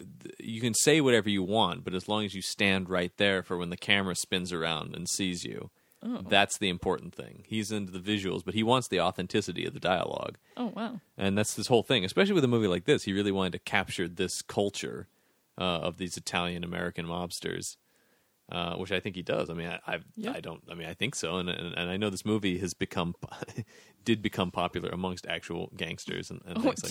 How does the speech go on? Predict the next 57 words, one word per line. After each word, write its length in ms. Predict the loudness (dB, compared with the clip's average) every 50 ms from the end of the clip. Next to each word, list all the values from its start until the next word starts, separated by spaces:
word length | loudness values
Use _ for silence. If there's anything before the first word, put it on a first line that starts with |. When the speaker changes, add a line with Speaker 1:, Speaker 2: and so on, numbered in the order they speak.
| -2 0
Speaker 1:
like 80 | 2
that. 160 | 4 4 4
Speaker 2:
did? 60 | 4 4
Speaker 1:
Oh, 100 | 4 4
yeah, 240 | 4 4 4 2 2
sure. 300 | 0 -2 -2 -2 -2 -4 _ _ _ _ -10
Speaker 2:
That's 200 | -8 -8 -6 -6
interesting. 480 | -8 -10 -10 -12 -14 -14 -8 -2 0 4
Speaker 1:
Yeah, 260 | 6 6 6 6 6
it's, 160 | 4 2 2
I'm 200 | 2 4 4 6
always 200 | 6 4 4 4
fascinated 380 | 4 4 4 4 4 2 2 2
by 80 | 0 -2
the 80 | -2
fact 260 | 0 0 0 0 0
that, 140 | -4 -4 -2
like, 120 | -2 0 0
a 40 | 0
lot 200 | 0 0 0 0
of 180 | 0 -2 -2 -2
real-life 480 | 2 2 2 2 2 0 -2 -4 -8
criminals 480 | -4 -2 -2 -2 0 -2 -2 -4 -4 -4
started 380 | -2 0 0 2 0 -2 -6 0
taking 320 | 0 0 2 2 -2 -2
on 220 | -2 -2 -4 -4
things 360 | -2 0 0 0 0 0 -6 -8
from 480 | -2 0 2 2 2 0 -2 -6 -10 _ _ _ _ -8
movies, 640 | -2 4 6 6 6 6 2 -2 -6 -4 -6 -8 -10 -10 _ _ _ _ _ _ _ _ -4 -2
and 100 | 0 2
Speaker 2:
Yeah. 100 | 4 4
Speaker 1:
running 220 | 4 4 4 4
their 100 | 4 2
business. 460 | 4 4 2 2 2 0 -2 -2 2 2
Like, 120 | 2 4
The 60 | 2 4
Godfather 580 | 6 8 8 8 6 6 4 4 4 4 0
was 120 | -2 -2 -6
like 180 | -6 -6 -4
that 160 | -4 -4 -4
as 120 | -4 -2 0
well. 360 | 2 2 2 0 -2 -6 -8 -6
People 180 | -6 -6 -6
started 300 | -4 0 2 4 4 4 2
to 140 | 0 2 4
act 200 | 4 4 2 0
like 180 | -4 -4 -2
the 80 | -4 -6
characters 420 | 0 2 2 2 0 -2 -6 -8
in 60 | -6
The 80 | -6 -2
Godfather 560 | 4 6 6 6 4 2 0 0 0 0 -2
and 100 | -2 -2
their 140 | -2 -2 0
actual 380 | 2 0 0 0 -2 -4 -4 -4
criminal 380 | -4 -8 -10 -8 -8 -8 -12 -10
dealings. 500 | -10 -12 -12 -12 -14 -16 -14 -14 -14